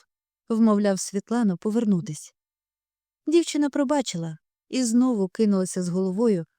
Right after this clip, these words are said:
у вир кохання. На сі вмовляння батьків лише огризалась. «Нічого ви не розумієте. Я люблю його». Грюкнувши дверима,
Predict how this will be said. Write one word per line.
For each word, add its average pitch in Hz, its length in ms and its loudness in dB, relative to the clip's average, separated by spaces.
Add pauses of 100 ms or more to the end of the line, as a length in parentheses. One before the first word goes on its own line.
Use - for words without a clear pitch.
(100)
у 226 100 -2
вир 190 180 -2
кохання. 165 600 -8 (640)
На 214 140 2
сі 220 200 -2
вмовляння 202 560 2
батьків 190 540 -4 (220)
лише 226 320 -2
огризалась. 160 720 -6 (960)
«Нічого 269 580 0
ви 226 160 0
не 214 120 0
розумієте. 214 720 -2 (360)
Я 220 220 2
люблю 220 340 2
його». 160 320 -4 (1200)
Грюкнувши 208 600 0
дверима, 202 520 -2